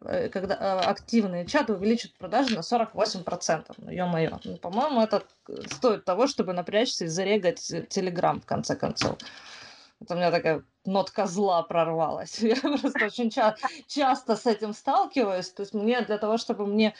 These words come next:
э, продавец отправил какую-то информацию, или я ему, мне почему-то надо регистрировать, э, Viber мне, покупателю, ко-, ну, который заинтересован в покупке и платит деньги.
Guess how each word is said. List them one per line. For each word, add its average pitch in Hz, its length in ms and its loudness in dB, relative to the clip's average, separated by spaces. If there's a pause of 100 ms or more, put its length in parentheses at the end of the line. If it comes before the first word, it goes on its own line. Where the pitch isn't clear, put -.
(280)
э, 180 800 0
продавец 214 460 0
отправил 214 300 2
какую-то 208 340 0
информацию, 208 600 0
или 196 80 -4
я 262 160 2
ему, 220 200 2
мне 185 320 2
почему-то 226 480 0
надо 190 480 2 (240)
регистрировать, 202 880 0
э, 180 160 -8
Viber 165 440 0
мне, 185 260 2
покупателю, 214 720 0
ко-, 165 240 -6
ну, 160 340 -8
который 175 320 0
заинтересован 190 540 0
в - 40 -12
покупке 214 360 -2
и - 60 -8
платит 202 300 2
деньги. 151 460 0